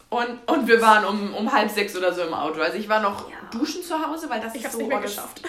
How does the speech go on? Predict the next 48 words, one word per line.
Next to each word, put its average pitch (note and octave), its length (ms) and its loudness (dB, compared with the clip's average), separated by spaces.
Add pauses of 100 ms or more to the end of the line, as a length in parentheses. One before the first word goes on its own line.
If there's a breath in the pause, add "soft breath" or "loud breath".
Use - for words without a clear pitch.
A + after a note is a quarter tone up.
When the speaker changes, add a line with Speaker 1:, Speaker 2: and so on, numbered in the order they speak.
Speaker 1:
ja, F#3 140 -4
das - 1000 -12
würde A3+ 160 0
ich A3 120 -2
auch F#3 80 4
nicht G3+ 140 -4
machen, F#3 200 0
wenn E3+ 100 -8
ich E3 100 -12
getrunken D#3+ 320 -12
hätte. - 120 -8
Also D#3 160 -6
dann E3+ 100 -6
bin E3+ 100 -10
ich E3 100 -12
auch - 120 -6
so G#3 180 -12
K - 220 -10
O. - 320 -8 (420 loud breath)
Speaker 2:
Ich - 100 -14
Speaker 1:
Das - 120 -6
Speaker 2:
bin F4 80 -8
Speaker 1:
ist - 80 -6
Speaker 2:
immer C#4 100 -6
Speaker 1:
eh C#4+ 60 0
Speaker 2:
noch D4 100 -2
Speaker 1:
so - 80 -2
Speaker 2:
ins G3+ 100 -2
Speaker 1:
ein - 40 -10
Speaker 2:
Bett - 100 -2
Speaker 1:
Ding. - 80 -4 (100)
Speaker 2:
gefallen. C4+ 400 -8
Speaker 1:
Also G#3 200 -6
ich A#3 140 -10
bin B3 140 -6
auch A3 320 0
wirklich C4 440 -6
super, C4+ 260 -6
super A3 280 -8
müde C#4 260 -4
gewesen, F3+ 640 -10
aber F#3+ 200 -2
ich - 180 -12
weiß, A#3 300 -4
dass G3+ 140 -12
ich - 120 -18
mit A3+ 200 -8
Alkohol A3+ 720 -6